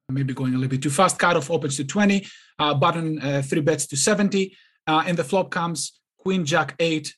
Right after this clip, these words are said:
two spades, one heart. And they started talking about this, how the solvers, sometimes they made, uh, uh, incidentally, the, the cutoff checks.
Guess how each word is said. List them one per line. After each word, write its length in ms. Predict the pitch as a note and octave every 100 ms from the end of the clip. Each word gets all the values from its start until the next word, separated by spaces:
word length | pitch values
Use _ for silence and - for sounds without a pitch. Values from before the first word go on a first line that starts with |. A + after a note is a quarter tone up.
| -
two 120 | G3
spades, 420 | - E3+ D#3 C3+
one 160 | C#3 C3
heart. 360 | - B2 E2 _ _ _ _ -
And 480 | A3 A3 G#3+ G3 - -
they 280 | D#3+ A3 G3+
started 340 | - D4+ C4
talking 280 | G3 F3+ F3+
about 300 | E3+ F3 -
this, 260 | E3 D#3
how 140 | - D#3+
the 100 | D3+
solvers, 420 | - E3 D#3 E3+
sometimes 480 | - D3 C#3 D#3+ C#3+
they 120 | D3+
made, 260 | D3 C3+ C3+ -
uh, 220 | C3+ C3 - - _
uh, 240 | C#3+ C#3 C3
incidentally, 500 | E3+ E3+ F3+ E3 D3+
the, 220 | D3 C#3
the 80 | C#3+
cutoff 260 | D#3 C3+
checks. 420 | - A#3+ D#3+ -